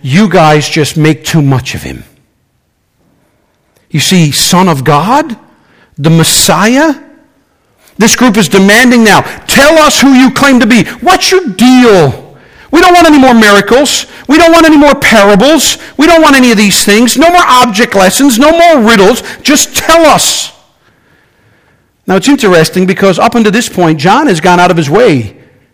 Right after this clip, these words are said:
to have Jesus explicitly tell us who he is. All the way back in John chapter four, verse twenty-six, remember he says to the woman at the well? The woman said to him,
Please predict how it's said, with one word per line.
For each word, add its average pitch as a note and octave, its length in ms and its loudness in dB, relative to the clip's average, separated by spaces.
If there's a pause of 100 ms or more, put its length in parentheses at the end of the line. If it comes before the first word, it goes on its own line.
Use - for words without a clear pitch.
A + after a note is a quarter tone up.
(240)
to D3 80 -4
have C#3+ 200 0
Jesus D3+ 480 -4
explicitly G3+ 800 -2
tell G#3 260 0
us - 140 -6
who G3+ 120 -4
he G#3 140 -2
is. - 420 -10 (1160)
All A3 180 2
the A#3+ 80 0
way A3+ 120 2
back A3+ 280 -2
in F3+ 100 0
John G3+ 320 0
chapter G3 360 -4
four, A3 320 0
verse F#3 200 -2
twenty-six, G3 720 -4 (280)
remember G#3 320 2
he F3+ 80 2
says A3 280 0
to G3+ 100 -4
the F#3+ 80 0
woman G#3 240 0
at G3+ 120 -2
the G3 60 -2
well? A3 440 -2 (640)
The F#3 100 2
woman A3+ 260 2
said A3 240 -2
to G#3 80 2
him, E3 500 0